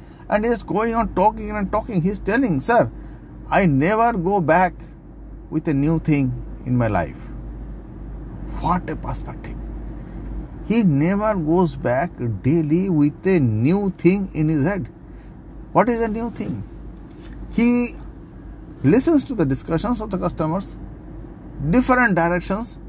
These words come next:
monetary, whatever, investment, and he notes it down in his diary that these are the areas where I have to do a lot of things. Fantastic.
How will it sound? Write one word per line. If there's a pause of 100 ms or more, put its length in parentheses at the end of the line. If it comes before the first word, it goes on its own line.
(340)
monetary, (420)
whatever, (160)
investment, (300)
and
he
notes
it
down
in
his
diary (440)
that
these
are
the (180)
areas
where (160)
I
have
to
do (640)
a
lot
of
things. (1900)
Fantastic.